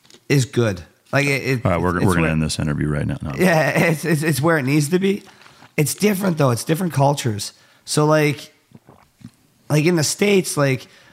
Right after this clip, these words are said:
Speaker 1: like, we don't have shootings. Like, like, there's, like, one shooting a year in, like, Canada, if evening. And it's, like, a guy with, like, a fucking hunting rifle and he hammered off, like, three rounds or something.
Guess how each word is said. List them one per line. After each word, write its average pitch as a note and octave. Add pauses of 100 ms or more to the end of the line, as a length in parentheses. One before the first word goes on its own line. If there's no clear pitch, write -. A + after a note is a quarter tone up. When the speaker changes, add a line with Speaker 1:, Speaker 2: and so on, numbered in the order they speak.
(320)
Speaker 1:
like, E3
we D#3
don't F3
have C#3
shootings. G2+
Like, A2
like, A2+
there's, C#3
like, C3
one B2
shooting A2
a G#2+
year G2+
in, G2+
like, G2+
Canada, G#2
if B2+
evening. A#2
And B2+
it's, A#2+
like, B2
a A#2+
guy A#2
with, A#2
like, G#2
a A2
fucking A2+
hunting G#2+
rifle A2
and G#2+ (200)
he -
hammered A2+
off, G#2+
like, G#2
three G#2+
rounds G#2
or G2+
something. G#2+